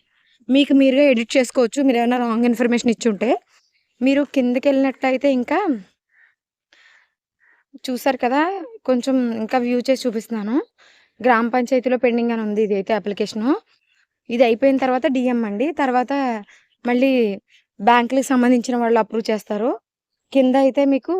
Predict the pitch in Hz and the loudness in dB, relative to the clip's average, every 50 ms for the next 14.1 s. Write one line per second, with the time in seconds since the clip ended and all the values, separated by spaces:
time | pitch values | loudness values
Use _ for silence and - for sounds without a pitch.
0 | 339 269 - _ _ _ _ _ _ _ _ - 214 214 254 254 208 269 269 262 | -4 -6 -8 _ _ _ _ _ _ _ _ -12 -6 -4 -4 -2 0 0 -2 -2
1 | - 277 269 254 254 254 262 262 247 - - 302 294 254 240 254 247 254 262 247 | -2 -2 0 2 2 2 4 2 2 2 2 2 2 4 4 4 4 4 2 2
2 | - - 269 262 247 247 - - 254 247 240 233 233 226 226 226 233 262 320 440 | 0 2 2 2 2 2 2 2 2 4 4 2 2 2 2 2 2 2 0 0
3 | _ - - - - - _ _ - 240 240 220 233 240 247 254 254 247 233 - | _ -12 -20 -20 -20 -20 _ _ -2 0 2 2 4 2 2 4 4 2 2 2
4 | 233 233 233 233 202 220 220 240 240 254 285 294 277 254 247 254 254 247 262 254 | 2 2 2 2 -2 -2 0 2 4 4 4 4 2 0 0 0 0 0 0 -2
5 | 277 269 - 262 233 240 269 247 - - 240 247 240 - - 240 220 190 226 214 | -2 -2 -2 -2 0 0 -2 -2 -2 -4 -4 -4 -4 -4 -6 -6 -6 -4 -6 -6
6 | 220 208 202 208 202 208 202 208 247 359 427 _ _ _ _ _ _ _ _ _ | -6 -6 -6 -6 -4 -4 -2 0 0 -2 -2 _ _ _ _ _ _ _ _ _
7 | - - 254 233 226 214 - 247 226 - 254 - - 233 240 214 - 226 247 233 | -8 0 2 2 2 2 0 -2 0 0 -4 -4 -2 -4 -2 0 0 0 0 2
8 | 220 208 180 - 214 226 311 440 - _ _ _ _ _ _ _ _ _ _ _ | 0 -2 -2 -2 -2 -2 -2 -2 -4 _ _ _ _ _ _ _ _ _ _ _
9 | _ _ _ _ _ _ _ _ _ _ _ - - - - 285 294 294 285 262 | _ _ _ _ _ _ _ _ _ _ _ -20 -14 -4 0 2 4 4 4 4
10 | 247 233 214 214 - 220 233 240 254 240 - 240 - - 262 254 247 - - 247 | 2 0 -2 -4 -2 2 4 4 4 4 2 0 0 2 0 0 0 0 -4 -2
11 | 226 214 208 233 233 226 214 214 254 311 427 - _ _ _ _ _ _ _ _ | -2 0 -2 -2 0 0 0 2 0 0 0 -4 _ _ _ _ _ _ _ _
12 | _ - 233 247 254 240 - 247 240 202 262 262 - - 254 240 233 220 208 196 | _ -6 0 2 2 2 2 -2 -2 0 0 0 0 0 -2 -2 -2 -4 -4 -6
13 | 202 190 196 202 - _ _ _ _ 185 202 220 226 220 226 220 - - - 202 | -6 -8 -10 -12 -16 _ _ _ _ -10 -4 0 2 2 2 0 -2 -6 -8 -4
14 | 202 214 | 0 0